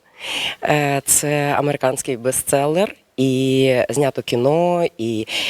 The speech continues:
Меріл Стріп отримала свій Оскар. Ну, власне, е, «Мости округа Медісон»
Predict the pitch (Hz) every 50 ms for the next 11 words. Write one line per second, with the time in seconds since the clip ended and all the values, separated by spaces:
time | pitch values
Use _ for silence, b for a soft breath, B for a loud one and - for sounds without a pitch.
0 | B B B B - - - 139 131 131 131 123 123 120 120 - - - 127 127
1 | 120 - - 131 117 - 131 123 117 117 117 120 113 - 135 120 110 - - 165
2 | 185 190 196 - - 151 - b b b _ 208 240 254 - - 127 131 151 151
3 | 151 147 - 147 131 123 113 120 - _ _ _ _ _ _ _ _ _ _ _
4 | - 107 123 120 117 113 113 131 151 - - - 151 - - 135 131 - - 131
5 | 120 123 127 135 147 160 175 160 151 143 - - 113 110